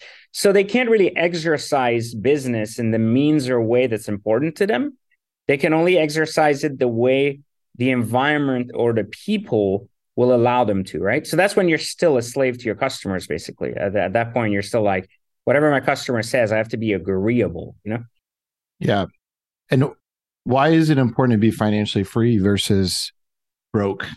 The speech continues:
Speaker 1: Well, I would say if I had to choose between how important is freedom versus, versus poverty, I'll tell you this, this very simple thing.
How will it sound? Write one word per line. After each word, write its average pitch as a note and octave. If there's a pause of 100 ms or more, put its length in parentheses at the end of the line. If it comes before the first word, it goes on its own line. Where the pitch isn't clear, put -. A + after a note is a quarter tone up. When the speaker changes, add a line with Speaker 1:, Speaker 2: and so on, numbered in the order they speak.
(800)
Speaker 1:
Well, G3+
I G#3
would B3+
say C3 (880)
if D3+
I F#3
had G3+
to E3
choose D#3
between A#2+ (460)
how G3
important D#3+
is C3
freedom C3+
versus, A2 (360)
versus A#2
poverty, G#2
I'll -
tell C#3
you C3
this, A2+
this A2
very A#2
simple G#2
thing. F#2